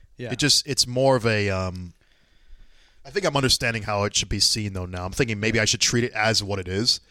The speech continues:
Speaker 1: Yeah.
Speaker 2: Of course, it is what it is, right? So
Speaker 1: It
Speaker 2: I need
Speaker 1: is
Speaker 2: to
Speaker 1: what it
Speaker 2: treat
Speaker 1: is.
Speaker 2: it like what it is.
Speaker 1: Yeah.
Speaker 2: And I'm thinking it's more of, like, a, um, it's more of, like, a, um, it's more of, like, almost like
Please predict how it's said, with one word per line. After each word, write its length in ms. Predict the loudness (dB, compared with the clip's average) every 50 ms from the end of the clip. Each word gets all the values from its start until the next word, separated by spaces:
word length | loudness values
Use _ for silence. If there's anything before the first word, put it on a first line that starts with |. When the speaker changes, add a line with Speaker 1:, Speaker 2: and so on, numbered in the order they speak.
| -20 -20 -20 -20 -18 -14
Speaker 1:
Yeah. 80 | -10 0
Speaker 2:
Of 60 | 4
course, 200 | 4 6 6 6
it 60 | 6
is 120 | 4 4
what 140 | 4 2 2
it 80 | 2 2
is, 220 | 2 0 0 -2
right? 260 | -4 -2 -2 0 0
So 140 | 0 0 2
Speaker 1:
It 20 | 0
Speaker 2:
I 20 |
need 40 | 0
Speaker 1:
is 40 | -2
Speaker 2:
to 20 | 0
Speaker 1:
what 60 | 0
it 60 | 0 2
Speaker 2:
treat 140 | 2 0
Speaker 1:
is. 60 | 0 -2
Speaker 2:
it 40 | -6
like 180 | -8 -10 -10
what 200 | -8 -8 -6 -6
it 80 | -4 -4
is. 260 | -4 -4 -2 -2 -2
Speaker 1:
Yeah. 140 | -2 -2 -6 -12 -14 -18 -10 -6
Speaker 2:
And 80 | -4 -2
I'm 60 | 0
thinking 260 | 2 0 2 2 2
it's 100 | 2 0
more 280 | 2 4 6 6 6 6
of, 80 | 4
like, 200 | 2 0 -2 -4 -6
a, 280 | -6 -4 -2 -2 -2 -2
um, 400 | -2 -2 -4 -4 -6 -10 -14 -16 _ _ _ -20 -12 -8
it's 180 | -4 -4 -4
more 300 | -2 0 2 4 4 4
of, 140 | 4 2 0
like, 340 | 2 2 2 0 0 -4 -10 -10 -6
a, 560 | -4 -2 -2 -2 -2 -2 -2 -2 -4 -6 -8 -10 _ _ _ -20 -20 _ _ _ _ _ _ _ _ _ _ _ _ _ _ _ _ _ -8
um, 400 | -6 -4 -2 -2 -2 -4 -8 -12 -20 -20 _ _ _ _ _ _ _ _ _ _ _ _ _ _ _ _ _ _ _ _ _ _ _ _ _ _ _ _ _ _ -10
it's 260 | -8 -4 -4 -4 -2
more 300 | 0 2 2 4 4 2
of, 120 | 2 0
like, 240 | 0 -2 -2 -2 -2
almost 300 | -4 -4 -2 0 0 0
like 200 | 0 -4 -8 -14